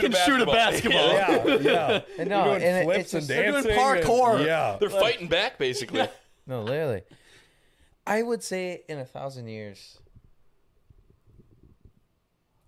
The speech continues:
Speaker 4: we will be here, but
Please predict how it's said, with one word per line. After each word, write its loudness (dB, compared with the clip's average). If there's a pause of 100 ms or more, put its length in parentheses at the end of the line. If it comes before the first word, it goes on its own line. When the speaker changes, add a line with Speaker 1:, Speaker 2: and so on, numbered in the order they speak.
(140)
Speaker 4:
we -14
will -10
be -16
here, -12 (1300)
but -6